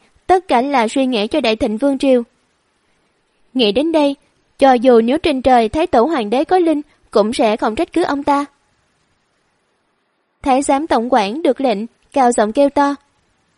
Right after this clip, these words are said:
"Hoàng thượng có chỉ, tùy tỉnh An Vương ý kiến." Sa Lãng Thần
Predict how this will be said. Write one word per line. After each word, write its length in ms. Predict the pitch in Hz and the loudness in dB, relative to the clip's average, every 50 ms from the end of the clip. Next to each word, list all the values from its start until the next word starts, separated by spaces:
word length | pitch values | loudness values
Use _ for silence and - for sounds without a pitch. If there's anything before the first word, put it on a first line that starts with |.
| _ _ _ _ _ _ _ _ _ _ _ _ _ _ _ _ _ _ | _ _ _ _ _ _ _ _ _ _ _ _ _ _ _ _ _ _
"Hoàng 300 | - - 330 285 262 262 | -4 2 2 2 4 4
thượng 180 | 311 302 240 220 | 4 4 4 6
có 140 | 349 370 | 4 2
chỉ, 340 | 370 - 349 247 220 240 381 - _ _ _ _ _ - | 4 4 4 4 4 4 2 -2 _ _ _ _ _ 0
tùy 220 | - 302 285 277 | 2 2 2 4
tỉnh 160 | 226 254 254 330 | 4 2 2 2
An 180 | - 320 302 | 0 -2 0
Vương 160 | 269 320 302 | 2 0 0
ý 120 | - - 381 | 2 0 -2
kiến." 260 | - - 349 330 349 508 - _ _ _ _ _ _ _ _ _ _ _ _ _ _ _ _ _ _ _ _ _ _ _ _ _ _ _ _ _ _ _ _ _ _ _ _ _ _ _ _ _ _ _ | 2 2 2 2 2 -2 -6 _ _ _ _ _ _ _ _ _ _ _ _ _ _ _ _ _ _ _ _ _ _ _ _ _ _ _ _ _ _ _ _ _ _ _ _ _ _ _ _ _ _ _
Sa 300 | - - - 277 254 247 | -12 -4 0 0 0 2
Lãng 240 | 233 214 208 233 294 | 0 -2 -4 -4 -4
Thần 260 | 320 302 269 240 | -2 -2 -2 -2